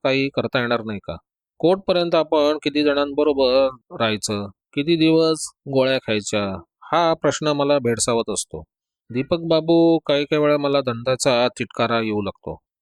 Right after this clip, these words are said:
संताप वाटतो. दिवसभर काम करून थकलेले जीव मौज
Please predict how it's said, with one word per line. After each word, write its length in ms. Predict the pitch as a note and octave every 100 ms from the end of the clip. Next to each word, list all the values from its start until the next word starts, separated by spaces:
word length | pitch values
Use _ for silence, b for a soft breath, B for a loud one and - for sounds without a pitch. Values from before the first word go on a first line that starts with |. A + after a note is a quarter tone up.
| -
संताप 340 | B2+ C3 D#3
वाटतो. 440 | C#3+ B2 - G2 F2+ _ _ _
दिवसभर 440 | A#2+ C#3+ D#3+ D3+ D#3
काम 200 | D3 C#3+
करून 320 | D3 D3 D3 D3
थकलेले 400 | C3 C3+ C3+ C#3
जीव 240 | C3 C#3+
मौज 240 | C#3 B2+